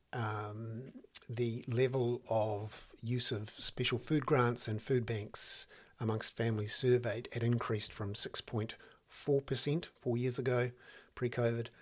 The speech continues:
to ten percent now. So what that says is that the people who are struggling the most in our society are those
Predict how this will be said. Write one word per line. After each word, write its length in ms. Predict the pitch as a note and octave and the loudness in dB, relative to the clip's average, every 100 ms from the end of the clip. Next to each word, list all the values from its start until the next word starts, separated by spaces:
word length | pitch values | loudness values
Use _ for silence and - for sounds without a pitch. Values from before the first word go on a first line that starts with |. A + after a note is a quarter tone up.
| - _ - | -20 _ -6
to 100 | B2 | -4
ten 400 | - - B2 A2 | -2 2 4 4
percent 420 | - - G2 - - | 0 -4 -6 -8 -10
now. 360 | A#2 F#2+ F2+ - _ - - - - | -4 -4 -4 -8 _ -20 -20 -20 -20
So 160 | - B2 | -4 -2
what 160 | D#3 C3+ | 2 4
that 180 | B2+ | 4
says 400 | - B2 A#2 A2 | 2 2 2 0
is 140 | A2 - | -4 -6
that 120 | B2 | -6
the 80 | B2+ | 0
people 360 | E3 - B2+ | 0 2 2
who 140 | A2 A2 | 4 2
are 60 | |
struggling 480 | G#2+ - A#2+ A#2 A2 | 0 2 2 2 0
the 120 | G#2 | -2
most 500 | A2 B2+ E3+ - - - _ _ - | 0 2 2 0 -4 -12 _ _ -6
in 300 | A#2 A2+ A#2 A#2 | -4 -4 -4 -4
our 140 | A2 | -4
society 640 | A#2 - - B2 B2+ C3+ C#3 | -2 -2 0 2 0 -2 -2
are 340 | G#2+ G#2+ G#2+ | -4 -4 -4
those 560 | G#2+ G#2+ G#2+ A2 - | -2 -2 -2 -4 -4